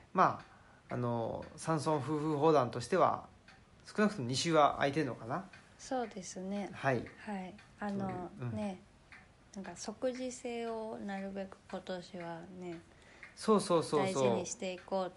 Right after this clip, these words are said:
Speaker 2: ていうので、山村夫婦砲弾が多かったんだよっていうね。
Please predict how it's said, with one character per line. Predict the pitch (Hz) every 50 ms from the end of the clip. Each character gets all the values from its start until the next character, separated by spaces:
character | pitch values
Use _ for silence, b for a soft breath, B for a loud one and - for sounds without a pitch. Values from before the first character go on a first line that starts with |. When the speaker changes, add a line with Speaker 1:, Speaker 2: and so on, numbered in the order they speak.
| - -
Speaker 2:
て | - 170
い | 170
う | 175 175 175
の | 175 170 170
で、 | 165 170 165 165 165 - - - - B B B B B B B B - - - -
山 | - 190 180
村 | 180 175 - 180 180
夫 | 170 196 190 180
婦 | 170 185
砲 | 175 180 180 180
弾 | 170 165 165 160 165 165
が | 170 165
多 | 170 170 165
か | - - 165
っ | 151 -
た | - - 165
ん | 160 165 160
だ | 170 170
よ | 185 196 196
っ | 196
て | 196 - - -
い | 160 160
う | 160 160 165
ね。 | 170 165 165